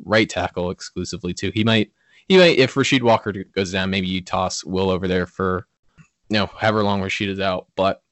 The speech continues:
for the most part, he is a right tackle, and I think that will definitely aid to his benefit and his, um, development this year. He is going to his fourth season, which I'm just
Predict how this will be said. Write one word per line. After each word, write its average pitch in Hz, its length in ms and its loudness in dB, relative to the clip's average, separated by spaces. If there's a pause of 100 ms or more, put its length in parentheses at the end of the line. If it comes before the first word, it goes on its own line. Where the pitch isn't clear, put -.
(300)
for - 120 0
the 143 80 4
most 127 200 4
part, 107 280 2
he 110 160 -4
is 104 140 -2
a 98 120 0
right 98 200 0
tackle, 95 640 0
and 101 100 -2
I 101 60 2
think 98 200 -2
that 95 100 2
will 95 80 2
definitely 95 560 -2
aid 98 260 0 (240)
to 104 180 -2
his 92 580 -4 (520)
benefit 113 460 2
and 104 100 -2
his, 92 540 -6
um, 90 400 -10 (840)
development 139 540 4
this 107 240 -2
year. 127 380 4 (500)
He 123 200 2
is 120 120 2
going 123 240 4
to 120 100 2
his 113 120 0
fourth 117 260 0
season, 110 460 0
which - 420 -4 (480)
I'm 104 440 4
just - 460 -4